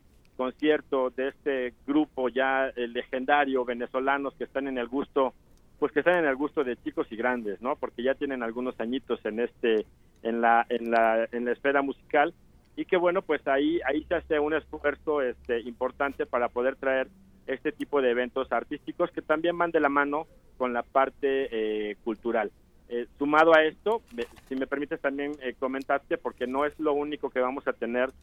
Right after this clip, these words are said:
en, en términos de actividades artísticas, eh, justamente en el, eh, Jardín Zaragoza, que es el jardín que está enfrente del Centro Cultural Toluca,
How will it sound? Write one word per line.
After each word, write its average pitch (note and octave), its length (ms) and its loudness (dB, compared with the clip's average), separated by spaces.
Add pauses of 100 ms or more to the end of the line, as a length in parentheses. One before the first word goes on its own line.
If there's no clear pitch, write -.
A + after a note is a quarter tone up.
(300)
en, A#2 460 -4
en A#2 180 -2
términos C#3 560 2
de A#2+ 240 4
actividades C3 680 0
artísticas, D3+ 720 -2 (640)
eh, C#3 580 4
justamente F3 920 -2
en C#3 320 -2
el, D#3+ 460 2 (200)
eh, A#2+ 600 -4
Jardín C3 380 -2
Zaragoza, D#3 560 0
que D3 180 -4
es C3+ 60 -6 (240)
el A#2 100 -8
jardín B2+ 300 -4
que - 80 -4
está C#3+ 320 2
enfrente D#3 420 0
del B2 140 2
Centro C#3+ 280 -4
Cultural C3+ 460 0
Toluca, D3 480 2